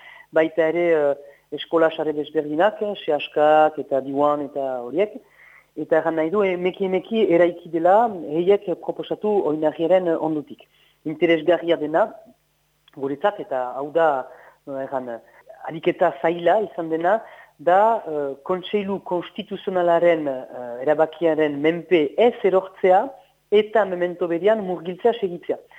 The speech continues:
Hor, nola egin dute? Be, kendu dute, eh,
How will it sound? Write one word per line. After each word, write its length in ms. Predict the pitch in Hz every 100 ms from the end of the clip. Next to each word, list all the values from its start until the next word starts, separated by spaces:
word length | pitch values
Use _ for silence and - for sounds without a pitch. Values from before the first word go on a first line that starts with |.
| - - -
Hor, 120 | 143
nola 200 | 151 196
egin 240 | 190 185 165
dute? 360 | 160 220 269
Be, 460 | 170 165 156 139 131 - - -
kendu 240 | 170 180
dute, 320 | 175 185 214 202 175
eh, 280 | 151 143